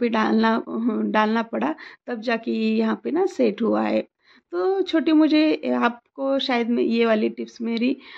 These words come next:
आपको अच्छी लगी होंगी, क्योंकि बार-बार तो हम लोग यहाँ पे ये वाले लाइनर ना मंगा तो सकते हैं नहीं,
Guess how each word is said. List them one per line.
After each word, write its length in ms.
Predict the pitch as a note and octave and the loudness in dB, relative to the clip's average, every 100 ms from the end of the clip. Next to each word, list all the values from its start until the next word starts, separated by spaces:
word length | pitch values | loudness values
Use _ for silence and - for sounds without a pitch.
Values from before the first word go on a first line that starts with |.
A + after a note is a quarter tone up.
| - | -12
आपको 280 | A3+ G#3 - | -8 -8 -4
अच्छी 300 | A3 G#3+ A3+ | -4 -4 -4
लगी 220 | G#3+ G3+ | -2 0
होंगी, 320 | A3 A3+ C#4 | 0 0 0
क्योंकि 280 | D#4 C#4 B3+ | 0 0 0
बार-बार 460 | A#3 G#3+ A3 A#3+ A#3 | 2 2 2 0 0
तो 120 | B3+ | -2
हम 200 | A3+ A3 | -2 0
लोग 160 | A3+ A3 | 0 0
यहाँ 220 | A3 G#3+ | 0 -2
पे 140 | A#3 | -2
ये 140 | A3+ A3+ | -2 -2
वाले 260 | A3 A3 | -2 0
लाइनर 380 | A3+ A3 G#3 A3 | 0 0 0 -2
ना 180 | A3+ A#3 | -2 0
मंगा 300 | G#3+ G#3+ G#3+ | 0 0 -2
तो 240 | G#3+ A#3 | -2 -6
सकते 340 | A3 A3 - A#3+ | -6 -10 -12 -14
हैं 220 | G#3+ A3 | -10 -6
नहीं, 220 | A3+ B3 | -4 -4